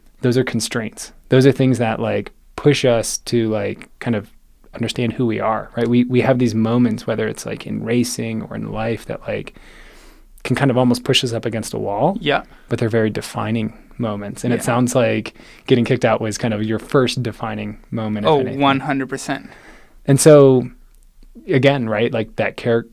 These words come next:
Speaker 1: character building, like, in the Calvin and Hobbes sense, is, like, you're challenged with something, living on a mattress <laughs>
Speaker 2: Yeah.
Speaker 1: in a garage. Like, so what made you make the switch? Why, why are you not still in Argentina?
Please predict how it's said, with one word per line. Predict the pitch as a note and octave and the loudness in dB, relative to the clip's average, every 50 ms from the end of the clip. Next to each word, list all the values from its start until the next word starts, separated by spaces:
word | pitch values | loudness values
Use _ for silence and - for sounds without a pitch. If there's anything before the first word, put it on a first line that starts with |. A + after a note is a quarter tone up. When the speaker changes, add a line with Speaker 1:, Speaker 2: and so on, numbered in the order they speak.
| - _ - | -18 _ -4
Speaker 1:
character | - B2 A#2 A2 - - A2+ | -2 0 0 0 -2 -4 -4
building, | G#2 A2 G#2 G#2 G#2+ G#2+ A2 | -2 -2 -2 -2 -4 -6 -8
like, | A2 - A#2 A2+ - - - | -8 -8 -10 -12 -12 -12 -10
in | A#2+ - C#3 B2+ B2 | -8 -4 -2 0 0
the | A#2+ | 0
Calvin | A#2+ - B2 A#2 A2+ A#2 A2 | 0 0 0 0 0 0 -2
and | G#2+ G#2 | -4 -4
Hobbes | - A2+ A2 A#2+ B2 A#2+ | -2 -2 -2 -2 -2 -4
sense, | - B2+ A2 A2 A2+ - | -6 -6 -6 -6 -6 -6
is, | B2 A2+ A2 - | -8 -8 -6 -6
like, | - - - A2+ A2+ - - - _ - - - - - - - _ _ _ - | -4 -4 -4 -4 -6 -8 -10 -14 _ -20 -20 -20 -20 -20 -20 -20 _ _ _ -4
you're | - A#2+ | -2 -2
challenged | - - - - A2+ G#2+ G#2+ A2+ A#2 A2 - | -2 -2 -2 -2 -2 0 0 0 -2 -2 -4
with | A#2 A2 - | -4 -6 -4
something, | - A#2 A2 G#2 - - A2+ G#2+ G#2 G2+ F#2+ - - - _ - - - - - - - | -4 -4 -4 -4 -4 -4 -4 -4 -2 -4 -6 -8 -12 -20 _ -20 -20 -20 -20 -20 -14 -10
living | - G#2+ G#2 G2 G2+ G2 G2 | -6 -6 -6 -6 -6 -8 -8
on | G2 G2 | -8 -8
a | |
mattress | F#2+ G2+ G2 G2+ - - - G#2+ - - - - - - - | -8 -8 -8 -10 -10 -8 -8 -8 -8 -10 -10 -8 -8 -8 -10
<laughs> | - - - - | -12 -14 -8 -2
Speaker 2:
Yeah. | - C#3 D3+ F#3 F#3 - - - - - - | 2 4 6 4 4 2 -4 -14 -14 -6 -2
Speaker 1:
in | - A#2 | 0 0
a | A#2 | 2
garage. | G#2 A2 G#2+ G#2+ G#2 G2+ G2+ G2+ G2 G#2 A#2 - - | 2 2 2 2 2 0 -2 -4 -4 -6 -6 -8 -6
Like, | C3+ A#2 A2 G2+ G2+ G2 G2 - - - - - - - - - - _ _ | -4 -2 0 0 0 -2 -4 -10 -16 -20 -20 -20 -20 -20 -20 -20 -20 _ _
so | - - D#3 D#3 D3 - - - - - _ - - _ - - - - | 2 8 8 8 10 8 4 0 -6 -12 _ -20 -20 _ -20 -20 -16 -12
what | - - E3 E3 - - E3+ C#3+ D#3+ F#3 G#3 | -8 -6 -6 -6 -4 0 6 6 6 8 8
made | F#3+ G3 G3+ E3+ | 6 4 4 4
you | D#3 D#3 | 4 4
make | D3 C#3+ C#3 - | 4 2 0 -2
the | - A#2+ | -4 -6
switch? | - - C3+ C3+ C#3+ - - | -4 0 0 0 0 0 -2
Why, | A#2 A#2+ B2+ | -2 -2 -2
why | - A#2+ A2+ A2+ A#2+ | -2 -2 0 0 2
are | A#2+ | 2
you | A#2+ | 2
not | A#2 A#2 A2+ - | 0 0 -2 -4
still | - - B2 | -2 0 2
in | A2+ | 2
Argentina? | A2 A2 G2 G#2+ G2+ - B2 A#2+ G2 | 2 0 -2 -4 -2 -2 -2 -2 -4